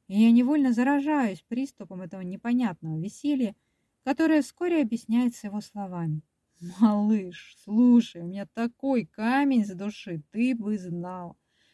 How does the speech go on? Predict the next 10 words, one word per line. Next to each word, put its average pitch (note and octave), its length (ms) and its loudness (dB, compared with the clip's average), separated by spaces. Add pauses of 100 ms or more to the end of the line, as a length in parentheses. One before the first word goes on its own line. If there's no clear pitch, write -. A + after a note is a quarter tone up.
(140)
Я F3+ 200 -4
просто G3+ 400 -6
охреневаю G#3 800 0
с - 80 -14
того, A3 360 -4
как E3 240 -12
все A3+ 420 0
в G3 80 -4
итоге F3 420 -10
повернулось». F3 800 -8